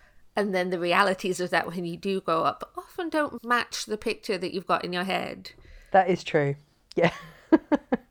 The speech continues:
Speaker 1: So what's it like being a G P working in A and E?
Speaker 2: So it's, to be honest, it's quite a unique role. So usually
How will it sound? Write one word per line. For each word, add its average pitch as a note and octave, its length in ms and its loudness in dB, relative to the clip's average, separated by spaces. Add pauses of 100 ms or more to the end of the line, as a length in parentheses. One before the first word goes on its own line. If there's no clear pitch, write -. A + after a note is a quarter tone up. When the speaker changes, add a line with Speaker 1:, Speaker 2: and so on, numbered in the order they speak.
(100)
Speaker 1:
So D#4+ 220 2
what's E4 260 2
it F#4+ 140 -2
like C4 400 -2
being G#3+ 440 0
a F#3+ 60 0
G F#3+ 260 -8
P F#3+ 220 -6
working F3 420 -4
in E3+ 100 -6
A E3+ 180 -2
and D#3+ 100 -6
E? E3 320 -8 (400)
Speaker 2:
So A#3 360 10
it's, - 260 -6 (120)
to A#3+ 100 4
be A3+ 120 8
honest, B3 300 8
it's G#3 160 2
quite F#3+ 300 8
a F3+ 40 4
unique F3 640 4 (100)
role. D3+ 460 10
So D3+ 360 6
usually E3+ 920 4